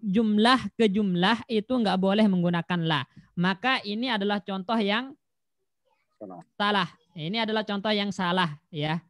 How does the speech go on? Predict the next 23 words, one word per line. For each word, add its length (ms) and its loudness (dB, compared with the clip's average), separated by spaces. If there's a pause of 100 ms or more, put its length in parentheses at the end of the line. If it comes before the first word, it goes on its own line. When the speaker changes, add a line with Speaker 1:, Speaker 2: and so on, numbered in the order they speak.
(460)
Speaker 1:
Ini 240 -4
adalah 240 -2
contoh 320 -4
yang 160 -2
salah. 460 -2
Kenapa? 400 0
Karena 320 -2
syaratnya 500 0
tidak 300 0 (320)
terpenuhi. 640 -4
Berarti 320 -2
mendatangkan 640 -2
la 160 0
di 160 -4
sini 320 -8
tidak 320 -6
tepat. 320 -2 (720)
Jadi 460 0
biasanya 720 -2 (1080)
itu 480 0
menggunakan 1120 -2 (800)
waw, 480 2 (160)
ya. 320 -4